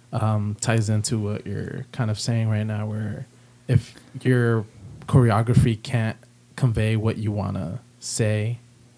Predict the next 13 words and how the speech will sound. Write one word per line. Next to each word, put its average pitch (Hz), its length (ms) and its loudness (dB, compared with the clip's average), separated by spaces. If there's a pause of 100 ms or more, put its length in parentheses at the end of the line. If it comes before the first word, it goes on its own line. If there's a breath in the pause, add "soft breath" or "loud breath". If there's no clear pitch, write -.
(140)
and 120 220 2
your 113 180 8
own, 107 440 4
your 107 240 4
own 104 400 -2
perspective, - 600 -4
uh, 107 180 -4 (120)
perspective 107 680 4
on 98 200 0
life 101 280 2
or 110 100 0
that 101 200 -2
song, 107 360 -4